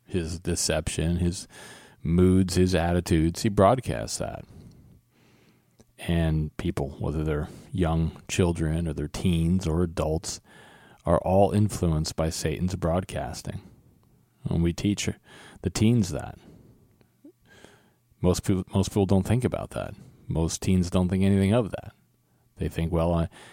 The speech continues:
I'm in a bad mood, and that's just the way it is," <laughs> if they're in a bad mood that day. Well, is there a broadcast there that's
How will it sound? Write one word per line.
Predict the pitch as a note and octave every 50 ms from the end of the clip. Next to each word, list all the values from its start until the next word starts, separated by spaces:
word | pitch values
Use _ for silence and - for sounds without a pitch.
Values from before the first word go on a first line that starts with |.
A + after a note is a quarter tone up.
| - - -
I'm | - F2
in | F2
a | E2
bad | D2+ E2 E2+ F2 E2+
mood, | E2 D#2+ F#2 A2 G#2+
and | F2+ D#2
that's | D#2+ D#2 -
just | - F2+ E2 -
the | F#2
way | F2+ F#2 F#2+ G2
it | G#2+
is," | A2+ F2+ - - - - -
<laughs> | -
if | - - E2 - F2+ - - F2+ -
they're | - F2 D#2+
in | D2+
a | C#2+
bad | D2 C#2 C2+ C2+
mood | C#2 C#2+ B1+ -
that | - G1+ G1+ -
day. | - - A2 - _ _ _ - - - - - _ _ _ _ _ _ _ _ _
Well, | - G2 F#2 G#2+ -
is | - - B2+ A2+
there | G2 D#2
a | D2
broadcast | D2+ D#2+ C#2 C#2 F2 G#2 - - - A#2 A#2+ B2 - -
there | - B2 C#3+ D3
that's | B2 - - -